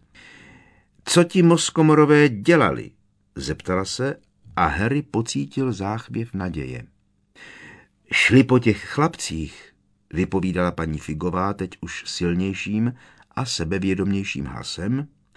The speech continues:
a růžové skvrny jí pomalu mizely z obličeje.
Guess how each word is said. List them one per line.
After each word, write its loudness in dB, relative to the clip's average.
a 4
růžové 0
skvrny -2
jí -2
pomalu -2
mizely -4
z -10
obličeje. -12